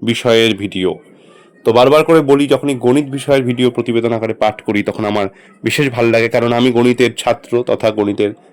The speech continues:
শিক্ষকও। তো যাই হোক, আরেকটা কথা বলে রাখি,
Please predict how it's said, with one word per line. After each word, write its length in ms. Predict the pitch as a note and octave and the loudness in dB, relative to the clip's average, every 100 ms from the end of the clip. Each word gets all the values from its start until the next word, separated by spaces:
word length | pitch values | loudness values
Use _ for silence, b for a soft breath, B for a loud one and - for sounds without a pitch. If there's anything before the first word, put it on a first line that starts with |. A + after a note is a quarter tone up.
| - | -8
শিক্ষকও। 500 | - D3+ C#3+ C3+ D3 - B B B B B - | -4 -2 0 0 -2 -4 B B B B B 0
তো 360 | B2+ B2 B2+ A#2+ A2+ B2 | 4 6 4 2 -6 -6
যাই 200 | A#2+ D3+ | 0 2
হোক, 220 | E3 F3 - b b b | 2 0 -6 b b b
আরেকটা 320 | C#3 E3 F#3 | 0 2 2
কথা 200 | F3 F3+ | 0 0
বলে 220 | C3+ C#3+ | 2 2
রাখি, 280 | C#3 B2+ C#3 | 2 0 -6